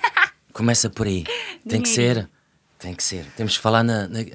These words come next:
Speaker 2: temos que falar naquilo que dói.
Speaker 1: Certo.
Speaker 2: Não é?
Speaker 1: Claro.
Speaker 2: Há pouca verba e eu não consigo fazer milagres.
Speaker 1: Sem
Speaker 2: Agora,
Speaker 1: dúvida.
Speaker 2: inspiro-me no que é o mundo inteiro.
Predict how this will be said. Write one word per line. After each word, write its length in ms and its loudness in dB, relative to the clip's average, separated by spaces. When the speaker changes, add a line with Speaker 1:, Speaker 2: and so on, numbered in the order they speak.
Speaker 2:
temos 200 0
que 80 -8
falar 240 4
naquilo 300 2
que 100 2
dói. 320 -2
Speaker 1:
Certo. 480 -20
Speaker 2:
Não 100 -12
é? 160 -8
Speaker 1:
Claro. 320 -8
Speaker 2:
Há 100 -12
pouca 300 -8
verba 360 -4
e 60 -4
eu 60 -6
não 80 -4
consigo 300 -10
fazer 240 -10
milagres. 520 -8
Speaker 1:
Sem 240 -4
Speaker 2:
Agora, 200 2
Speaker 1:
dúvida. 60 4
Speaker 2:
inspiro-me 500 2
no 140 4
que 200 -2
é 280 0
o 160 -2
mundo 260 2
inteiro. 460 -6